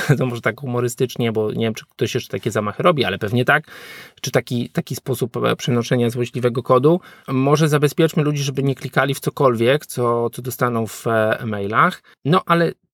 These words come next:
tak, tak, ale to później, no bo przecież to się nie zdarzy, tak? No i zdarzyło się, kosztowało firmę olbrzymie m-, miliony, można powiedzieć, straty wizerunkowej. Wiemy, że dwadzieścia milionów straty, mm, finansowej, chociaż ponoć nie straty, bo firma to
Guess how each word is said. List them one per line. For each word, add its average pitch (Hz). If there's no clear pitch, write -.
tak, 180
tak, 160
ale 151
to 147
później, 170
no 170
bo 156
przecież -
to -
się 160
nie 151
zdarzy, 123
tak? -
No 139
i -
zdarzyło 139
się, 202
kosztowało 139
firmę 135
olbrzymie 127
m-, 123
miliony, 131
można 120
powiedzieć, 117
straty 127
wizerunkowej. 123
Wiemy, 147
że 139
dwadzieścia 139
milionów 131
straty, 131
mm, 117
finansowej, 123
chociaż 151
ponoć 156
nie 147
straty, 160
bo 127
firma 127
to 120